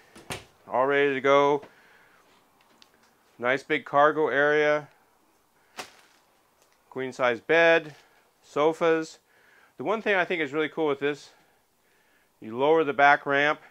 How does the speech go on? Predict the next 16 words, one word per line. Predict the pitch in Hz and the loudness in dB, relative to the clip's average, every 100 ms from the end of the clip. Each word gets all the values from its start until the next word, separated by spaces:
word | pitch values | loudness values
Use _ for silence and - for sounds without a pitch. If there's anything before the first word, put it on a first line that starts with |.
| _ - | _ -16
and | 107 | -12
you | 113 | -2
have | 123 117 | 0 0
the | 104 | -4
party | - 127 135 117 | -2 2 2 0
deck. | 90 92 85 - - _ _ _ _ _ - | -6 -4 -4 -8 -20 _ _ _ _ _ -8
It | 95 | 2
all | 117 120 | 4 4
wraps | 123 123 - | 4 4 0
around | 113 120 123 | -2 0 0
there. | 123 127 127 127 _ _ _ _ _ _ _ | 2 2 0 -4 _ _ _ _ _ _ _
The | |
cables | - 123 117 120 | -8 -8 -6 -8
hold | 127 120 | -6 -6
it | 117 | -8
flat. | - 123 120 123 | -6 0 2 2